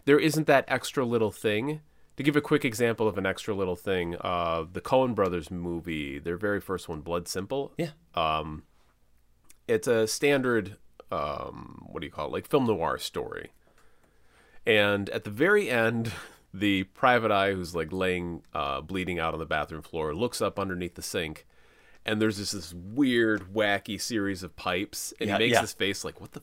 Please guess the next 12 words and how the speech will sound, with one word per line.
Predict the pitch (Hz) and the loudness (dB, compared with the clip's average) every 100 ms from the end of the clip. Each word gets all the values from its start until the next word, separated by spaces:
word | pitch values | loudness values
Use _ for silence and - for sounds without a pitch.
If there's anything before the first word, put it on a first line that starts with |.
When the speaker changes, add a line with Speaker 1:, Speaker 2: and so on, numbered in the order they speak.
| - | -8
Speaker 1:
fuck?" | 127 208 - | -8 -8 -4
Speaker 2:
Yeah. | 113 107 | 2 8
Speaker 1:
And | 147 | 8
the | |
movie's | 160 143 131 | 8 8 8
over. | 127 104 78 - | 6 6 0 0
Speaker 2:
Phenomenal. | 143 120 98 87 78 - - _ | 4 4 2 0 -6 -10 -20 _
Speaker 1:
Right? | 101 113 151 | 4 4 4
Speaker 2:
Phenomenal | 131 120 120 117 110 | 4 8 8 6 4
choice. | - 92 78 - - _ 123 | 2 0 0 -6 -16 _ 4
Speaker 1:
And | 127 123 | 6 6
Speaker 2:
Yeah. | 92 | 2